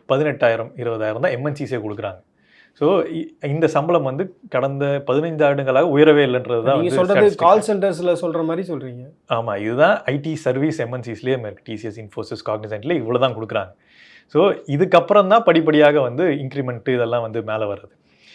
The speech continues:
Speaker 1: வெளியில போய், அ, சீனியர் எம்ப்ளாயீஸ் வந்து வெளியில போறாங்கன்னா இவங்களுக்கு வந்து இந்த ரேட்டுக்கு வந்து எந்த துறையுமே வந்து சம்பளம் கொடுக்கறது இல்ல. So, இவங்களால வந்து மத்த கம்பெனிஸ்க்கும் போக முடியாது. நீங்க நாக்குரியில எடுத்து பார்த்தீங்கன்னா ஓப்பனிங் வந்து நீங்க வந்து ஆயிரம், ஐயாயிரம் ஓப்பனிங் இருந்துச்சுன்னா இந்த,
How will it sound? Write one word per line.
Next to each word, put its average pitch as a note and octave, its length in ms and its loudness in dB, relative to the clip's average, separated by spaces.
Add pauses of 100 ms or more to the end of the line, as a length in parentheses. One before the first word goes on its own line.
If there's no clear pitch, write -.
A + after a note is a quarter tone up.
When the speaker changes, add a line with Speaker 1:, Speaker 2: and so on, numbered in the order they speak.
(260)
Speaker 1:
வெளியில A3 380 4
போய், F#3+ 380 4
அ, D3+ 80 -2
சீனியர் F3 400 -2
எம்ப்ளாயீஸ் C3 220 0
வந்து C3 160 -4
வெளியில C#3 280 0
போறாங்கன்னா A2+ 580 -6
இவங்களுக்கு D3+ 300 -4
வந்து C3+ 220 -6
இந்த C3+ 140 -6
ரேட்டுக்கு D3 340 -4
வந்து B2 300 -10
எந்த D#3+ 280 -6 (120)
துறையுமே G3+ 400 0
வந்து C#3 180 -4
சம்பளம் A#2+ 340 -8
கொடுக்கறது G#2+ 260 -14
இல்ல. F#2+ 200 -18 (360)
So, F#3 160 -2
இவங்களால E3 480 4
வந்து D#3+ 400 -2 (120)
மத்த C3 200 0
கம்பெனிஸ்க்கும் D3 560 -4
போக A#2 120 -6
முடியாது. G#2 320 -12 (160)
நீங்க B2 400 -6
நாக்குரியில C#3 340 0
எடுத்து A#2 240 -2
பார்த்தீங்கன்னா G#2+ 600 -8 (440)
ஓப்பனிங் E3 440 2
வந்து A2+ 500 -10 (360)
நீங்க C#3 320 -4
வந்து D#3 400 -4
ஆயிரம், D3+ 520 0
ஐயாயிரம் C3+ 520 -4
ஓப்பனிங் C#3 580 -6
இருந்துச்சுன்னா A2 380 -14
இந்த, C3+ 320 -4